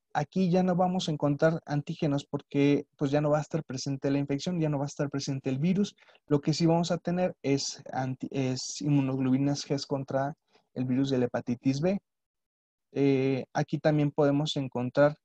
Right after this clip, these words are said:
eh, antígenos presentes, pero ya no vamos a encontrar el antígeno de superficie.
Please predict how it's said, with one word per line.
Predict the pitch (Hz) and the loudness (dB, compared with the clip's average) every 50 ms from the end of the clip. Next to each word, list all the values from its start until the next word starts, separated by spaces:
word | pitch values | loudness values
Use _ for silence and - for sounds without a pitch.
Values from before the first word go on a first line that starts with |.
| _ _ _ _ _ _ _ _ _ _ - | _ _ _ _ _ _ _ _ _ _ -6
eh, | 135 131 131 127 123 123 123 123 123 127 127 123 - - - _ _ - | -4 -2 0 0 -2 -2 -4 -4 -6 -8 -8 -10 -12 -14 -16 _ _ 0
antígenos | 151 151 151 - - 175 165 - 185 175 185 190 - | 0 0 2 2 0 -2 0 0 0 2 0 0 -2
presentes, | - 185 180 165 - 208 196 190 165 196 214 214 - - _ _ _ _ _ _ _ _ _ _ _ | -2 -2 0 2 2 2 2 2 2 2 0 0 -2 -8 _ _ _ _ _ _ _ _ _ _ _
pero | - 175 170 170 160 135 - | 4 6 8 8 6 6 4
ya | 156 151 170 165 | 2 4 4 4
no | 160 160 | 6 6
vamos | 165 160 160 160 - | 4 4 2 0 -2
a | 165 | -2
encontrar | 147 - 135 135 135 - 139 143 143 - - | -4 -4 -4 -2 2 4 4 4 4 2 0
el | - 139 131 | -2 -2 0
antígeno | 127 127 139 135 - 143 131 131 131 131 131 | -2 -4 -6 -6 -6 -6 -6 -6 -6 -6 -6
de | 131 131 139 | -4 -6 -4
superficie. | - - 147 - 143 143 - - 190 165 175 - 151 | -4 -6 -6 -4 -4 -2 0 2 0 0 0 -4 -10